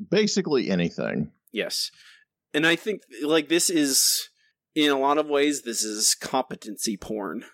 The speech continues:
Speaker 2: People have,
Speaker 1: Mm.
Speaker 2: people use that to describe The Martian.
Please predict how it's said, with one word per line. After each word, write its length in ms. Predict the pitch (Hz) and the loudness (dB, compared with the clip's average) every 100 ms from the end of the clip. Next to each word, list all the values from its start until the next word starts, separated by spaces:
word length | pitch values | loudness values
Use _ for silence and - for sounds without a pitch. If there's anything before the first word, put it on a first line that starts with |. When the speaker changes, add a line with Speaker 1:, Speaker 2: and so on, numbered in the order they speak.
| _ _ _ _ | _ _ _ _
Speaker 2:
People 260 | - 117 113 | -8 -4 -2
have, 100 | 104 | -4
Speaker 1:
Mm. 400 | 107 110 98 90 - - | 2 4 4 2 -2 -8
Speaker 2:
people 280 | 139 127 127 | -4 0 0
use 220 | 123 120 | 0 0
that 180 | 123 113 | 2 0
to 60 | 120 | -2
describe 440 | 110 - 117 113 | -4 0 0 0
The 80 | 110 | -2
Martian. 560 | 107 117 160 147 156 | 0 0 0 -2 -4